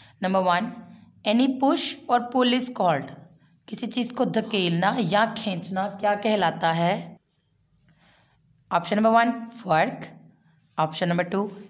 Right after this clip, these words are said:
एनर्जी। ऑप्शन नंबर थ्री, फोर्स। अब वर्क तो किसी चीज़ का काम करना है, एनर्जी वो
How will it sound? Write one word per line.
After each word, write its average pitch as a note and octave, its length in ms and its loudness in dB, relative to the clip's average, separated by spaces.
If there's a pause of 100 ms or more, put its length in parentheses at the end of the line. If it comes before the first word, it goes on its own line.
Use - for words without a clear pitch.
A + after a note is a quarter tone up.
एनर्जी। E3 460 0 (540)
ऑप्शन E3+ 280 2
नंबर F#3+ 180 0
थ्री, G3+ 220 -2 (260)
फोर्स। C#3 540 -4 (960)
अब D#3+ 220 -2
वर्क F#3 420 2 (180)
तो G3+ 80 0
किसी A3 380 0
चीज़ F3+ 320 -6
का F#3+ 120 4 (100)
काम D3 260 2
करना D3+ 280 -2
है, D#3 220 -4 (840)
एनर्जी F3 640 0
वो F3+ 100 0